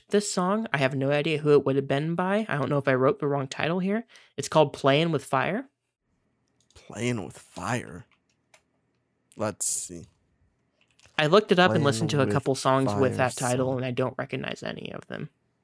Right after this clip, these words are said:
Speaker 2: It's not Sam Tins?
Speaker 1: I don't think so.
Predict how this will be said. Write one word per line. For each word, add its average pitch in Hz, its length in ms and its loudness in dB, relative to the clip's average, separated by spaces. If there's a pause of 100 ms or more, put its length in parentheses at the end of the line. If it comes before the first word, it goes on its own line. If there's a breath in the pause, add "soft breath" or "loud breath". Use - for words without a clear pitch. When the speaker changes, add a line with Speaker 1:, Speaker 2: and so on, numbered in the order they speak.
(220)
Speaker 2:
It's - 160 -6
not 131 240 0
Sam 131 480 4
Tins? 175 880 0 (1120 soft breath)
Speaker 1:
I 147 60 -16
don't - 240 -8
think 175 200 -6
so. - 300 -8